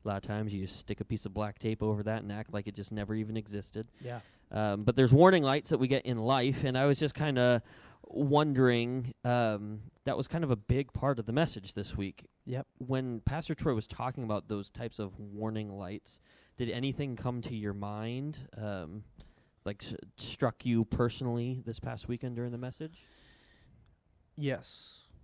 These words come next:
Speaker 2: Um, let's see. I think, well,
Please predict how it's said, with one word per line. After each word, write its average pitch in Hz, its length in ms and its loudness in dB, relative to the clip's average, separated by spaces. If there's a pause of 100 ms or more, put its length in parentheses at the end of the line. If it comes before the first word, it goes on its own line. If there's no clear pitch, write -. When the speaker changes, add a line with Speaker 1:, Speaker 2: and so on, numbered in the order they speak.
(180)
Speaker 2:
Um, 143 480 -2 (1900)
let's - 180 -16
see. - 140 -16 (1200)
I 147 160 -2
think, 147 380 -2 (200)
well, 143 320 0